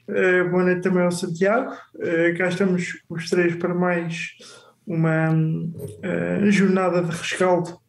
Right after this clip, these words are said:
eh, eclético. Eh, boa noite também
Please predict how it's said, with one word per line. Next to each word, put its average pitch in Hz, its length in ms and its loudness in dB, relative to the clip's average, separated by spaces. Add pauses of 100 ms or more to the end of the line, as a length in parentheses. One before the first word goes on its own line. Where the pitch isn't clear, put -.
(460)
eh, 170 580 2
eclético. 202 640 0 (280)
Eh, 180 320 4
boa 180 260 2
noite 202 240 4
também 190 480 -2